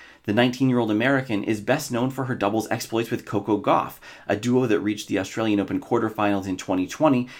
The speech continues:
and repeated their Final Eight showing this year. McNally's singles ranking remains outside the top one hundred,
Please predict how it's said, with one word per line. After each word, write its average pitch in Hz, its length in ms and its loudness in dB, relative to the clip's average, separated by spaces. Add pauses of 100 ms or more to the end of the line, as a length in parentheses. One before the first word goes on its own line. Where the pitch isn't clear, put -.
and 107 140 0
repeated 113 400 2
their 104 120 2
Final 95 360 -2
Eight 95 140 -2
showing 98 320 0
this 135 240 -2
year. - 240 -10 (480)
McNally's 110 540 2
singles 135 360 2
ranking 101 380 0
remains 101 320 2
outside 110 420 0
the 92 60 -4
top - 280 -2
one 95 120 2
hundred, 127 380 0